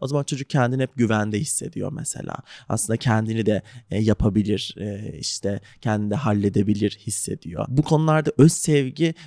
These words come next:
bizim anne babamızın onayını alabildiğimiz ya da alamadığımız çocukluklarla da çok ilişkili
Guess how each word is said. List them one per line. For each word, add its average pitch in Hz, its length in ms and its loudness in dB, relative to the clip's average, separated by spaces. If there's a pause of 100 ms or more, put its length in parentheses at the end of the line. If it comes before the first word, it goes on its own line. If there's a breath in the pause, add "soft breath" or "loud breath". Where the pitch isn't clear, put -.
(100)
bizim 131 320 0
anne 117 380 0
babamızın 123 680 0
onayını 117 640 2
alabildiğimiz 113 760 4
ya 110 80 -2
da 95 60 0
alamadığımız 117 520 2
çocukluklarla 117 840 4
da 113 80 0
çok - 220 -14
ilişkili 107 600 -2